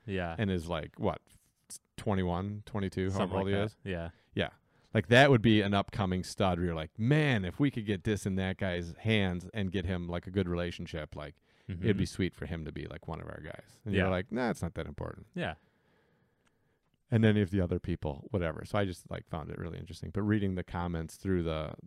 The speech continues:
Speaker 2: response to that meme, I thought was really hilarious of, like, "Sponsorships don't matter.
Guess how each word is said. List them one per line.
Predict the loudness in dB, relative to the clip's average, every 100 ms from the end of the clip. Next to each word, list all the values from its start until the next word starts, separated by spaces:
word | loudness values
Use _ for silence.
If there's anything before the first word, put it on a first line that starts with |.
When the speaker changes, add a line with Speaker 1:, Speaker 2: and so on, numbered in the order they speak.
| -20 -6
Speaker 2:
response | -4 -2 -4 -6 -6
to | -8
that | -8
meme, | -6 -6 -8
I |
thought | -10 -10 -12
was | -12
really | -10 -12 -14 -20 _ _ _ -12
hilarious | -8 -8 -10 -14 -14
of, | -14
like, | -16 -10
"Sponsorships | -4 -2 -2 -6 -8 -6
don't | -6 -4
matter. | -8 -10 -14